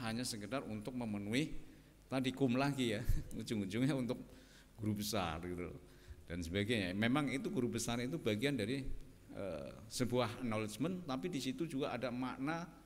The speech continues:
appointment. Itu yang kadang juga tidak disadari. Ini kan jabatan fungsional, jadi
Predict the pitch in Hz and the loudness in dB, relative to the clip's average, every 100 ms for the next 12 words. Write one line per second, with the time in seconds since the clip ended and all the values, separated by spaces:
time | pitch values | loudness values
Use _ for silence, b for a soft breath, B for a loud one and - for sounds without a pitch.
0 | - 131 156 160 151 117 92 - - 135 | -4 0 4 4 4 2 -2 -8 -4 -2
1 | 151 143 120 113 139 110 117 110 95 85 | 2 2 2 2 0 0 0 0 -4 -4
2 | 92 98 101 113 101 - B B B 104 | -4 -2 0 2 0 -4 B B B -4
3 | 131 156 123 104 101 101 104 101 - 156 | -2 2 2 2 0 0 -2 -2 0 2
4 | 127 92 87 - - - - - - - | 4 2 0 -8 -16 -20 -20 -20 -20 -20
5 | - 92 104 | -12 -8 -4